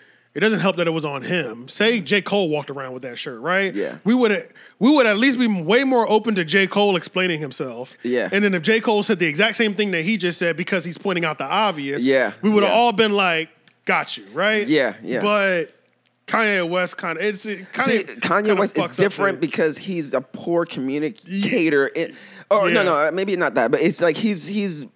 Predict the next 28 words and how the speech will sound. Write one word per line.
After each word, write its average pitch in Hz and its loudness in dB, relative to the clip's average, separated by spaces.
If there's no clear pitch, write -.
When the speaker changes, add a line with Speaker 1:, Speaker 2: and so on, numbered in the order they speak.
Speaker 2:
bad 175 4
at 170 0
articulating 175 0
what's 156 0
in 151 -4
his 131 -4
mind. 120 -2
Speaker 1:
Yeah, 185 2
Speaker 2:
So 170 2
people, - 2
Speaker 1:
yeah. 135 -2
Speaker 2:
even 208 0
if 190 -2
you 190 0
say 180 -4
out 143 2
loud, 143 0
like, 165 0
it 165 -2
took - -6
me 185 -2
really 196 -2
listening 175 -6
to 165 -4
what 139 -2
he 139 -4
was 113 -4
saying 113 -6